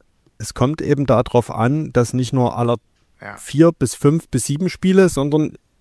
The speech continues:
Speaker 1: im Idealfall, jetzt nicht gleich in jedem, weil da wäre er nicht mehr lange in Dresden,
Speaker 2: Mhm.
Speaker 1: aber in jedem zweiten oder dritten wäre schon schön.
Speaker 2: Ja, du siehst ja, äh, was der uns schon in dieser Saison auch für Freude gemacht hat mit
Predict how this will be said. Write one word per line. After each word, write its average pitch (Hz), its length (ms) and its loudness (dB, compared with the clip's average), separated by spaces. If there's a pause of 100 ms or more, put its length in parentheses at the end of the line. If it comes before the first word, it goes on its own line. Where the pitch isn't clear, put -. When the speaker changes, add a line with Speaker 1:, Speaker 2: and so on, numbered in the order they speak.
(140)
Speaker 1:
im 131 180 -2
Idealfall, 135 880 4
jetzt - 200 -4
nicht 120 160 -2
gleich 117 220 4
in 104 100 -2
jedem, 127 340 2
weil 120 120 4
da 110 120 -2
wäre 113 180 2
er 117 40 0
nicht 117 140 -2
mehr 113 120 2
lange 110 260 0
in 107 100 -2
Dresden, 117 440 0 (360)
Speaker 2:
Mhm. 117 340 -14
Speaker 1:
aber 104 220 4
in 104 100 4
jedem 101 260 4
zweiten 120 380 4
oder 92 180 4
dritten 123 340 2
wäre 101 140 8
schon 92 140 0
schön. 90 300 -2 (520)
Speaker 2:
Ja, - 160 -4
du 123 100 -2
siehst 143 380 -4
ja, 139 300 0
äh, 95 380 -12
was 120 220 -4
der 135 260 2
uns 135 140 0
schon 147 220 -2
in 131 80 -6
dieser 131 240 -4
Saison 131 340 -4
auch 113 60 -6
für 107 180 -6
Freude 117 280 -4
gemacht 117 340 -6
hat 98 160 -6
mit 101 200 -8